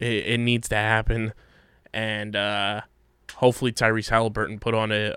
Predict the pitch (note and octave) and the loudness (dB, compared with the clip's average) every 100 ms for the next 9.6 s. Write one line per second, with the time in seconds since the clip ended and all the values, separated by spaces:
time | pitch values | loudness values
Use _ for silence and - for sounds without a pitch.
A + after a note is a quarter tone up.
0 | - A2 A2 - _ - - C#3 - D#3 | -6 -8 -8 -18 _ -20 -10 -8 8 10
1 | D3+ C3 B2+ C3+ B2+ - A#2+ - B2+ A#2 | 10 8 6 4 -4 -2 -6 2 4 4
2 | G2+ - - - _ _ _ _ _ - | 2 -2 -4 -4 _ _ _ _ _ -6
3 | B2 A#2+ G#2+ G#2+ G#2 G#2+ G2+ G#2 G#2 E2+ | 2 4 4 2 2 2 0 0 -2 -2
4 | - - - F#2+ G2+ F2+ D#2+ G2 _ - | -6 -12 -8 -6 -4 -4 -4 -6 _ -4
5 | A#2+ - B2 G#2+ A2 A2 G2+ F#2+ - G#2 | -2 0 0 0 -4 -4 -4 -4 0 0
6 | A2 G#2+ G2+ G2+ A2+ G#2 G2 G2+ G2 G2 | 0 -6 -6 -6 -6 -6 -10 -10 -10 -8
7 | A2 G#2+ G2+ - G#2+ G#2 G2+ G#2 _ - | -10 -10 -12 -10 -8 -8 -10 -14 _ -10
8 | A#2+ G#2+ G2+ F#2 F#2 G2+ - A2 G2+ F#2+ | -6 -4 -2 -4 -2 -4 -4 -4 -4 -4
9 | - - A2 G2 G#2+ - | -6 -4 -4 -6 -10 -18